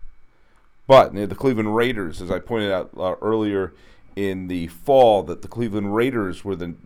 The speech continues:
potential name for the team. You know, if they had done that back in the nineteen tens, the notion of calling them the Indians would now be considered to be absurd. But they're the Indians, and they're the Indians for now.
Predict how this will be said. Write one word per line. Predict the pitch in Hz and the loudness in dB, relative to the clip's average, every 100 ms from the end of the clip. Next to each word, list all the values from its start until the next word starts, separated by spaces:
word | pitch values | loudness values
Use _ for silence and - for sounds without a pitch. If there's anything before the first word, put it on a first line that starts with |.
| - | -14
potential | 107 - 107 95 | -12 -8 -6 -6
name | 92 92 85 80 - - - _ _ | -6 -6 -6 -10 -14 -20 -20 _ _
for | - | -12
the | 92 | -12
team. | - - 92 71 67 | -14 -12 -10 -12 -12
You | 110 92 | -8 -8
know, | 71 | -8
if | 78 | -4
they | 101 | -4
had | 98 | -2
done | 117 110 110 | -2 -2 0
that | 131 117 - - - - - - - - - - - | 0 0 -2 -8 -20 -20 -20 -20 -20 -20 -20 -18 0
back | 107 98 - | 2 2 -2
in | 95 | -8
the | 92 | -6
nineteen | 90 95 92 - 92 80 | -6 -6 -8 -10 -12 -10
tens, | - 151 110 78 80 - - - _ - - - _ | -2 0 0 -4 -10 -16 -20 -20 _ -20 -20 -20 _
the | 104 | -8
notion | 101 110 107 110 | -4 -4 -4 -10
of | 87 | -8
calling | 120 110 101 | -2 -2 -2
them | 92 | -6
the | 95 - | -8 -4
Indians | 127 110 98 87 | -4 -4 -4 -6
would | 104 95 | -8 -6
now | 92 92 | -4 -4
be | 82 85 | -6 -10
considered | 98 85 95 80 80 | -12 -10 -8 -8 -10
to | 78 | -12
be | 78 76 | -14 -14
absurd. | 76 - - - 92 76 58 - - _ _ _ - | -16 -18 -12 -6 -6 -6 -12 -20 -20 _ _ _ -2
But | 185 190 | 0 4
they're | 190 | 4
the | 175 143 | 4 2
Indians, | 117 110 113 113 | 0 0 -2 -4
and | 120 | -6
they're | 113 | -4
the | 110 101 | -2 -4
Indians | 98 92 87 | -4 -6 -8
for | - 104 | -10 -8
now. | 98 87 - | -4 -4 -8